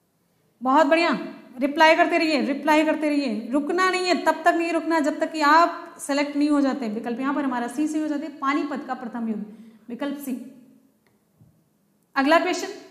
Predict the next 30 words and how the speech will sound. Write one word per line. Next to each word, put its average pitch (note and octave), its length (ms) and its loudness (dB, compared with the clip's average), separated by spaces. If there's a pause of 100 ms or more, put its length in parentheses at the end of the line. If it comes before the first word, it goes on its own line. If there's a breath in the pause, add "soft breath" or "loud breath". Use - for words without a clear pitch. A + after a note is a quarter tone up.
(300)
ध्यान C#4 220 0
से D#4+ 60 -4
देखिएगा, D4 360 -4
आप A3+ 220 -8
लोग C#4 100 -6
कर D#4 120 2
चुके D4+ 220 -6
हैं। G#3+ 200 -8
कांग्रेस C#4 380 0
का F4 60 -4
उन्नीस E4 240 -4
सौ E4+ 60 -6
छह D4+ 180 -2
का D4+ 200 -4
अधिवेशन C#4+ 580 -2
जिसमें C#4+ 320 -4
स्वराज C#4 380 -4
को C#4+ 100 -8
लक्ष्य B3+ 300 -4
घोषित C#4+ 320 -4
किया D4+ 160 -2
गया, D4 240 -4 (380 loud breath)
कहाँ D4+ 180 4
पर C#4+ 140 0
हुआ A3 140 0
था? - 280 -12 (160)
गलत C4+ 220 0
नहीं D4+ 100 2
होना D#4 180 4
चाहिए। D4 260 0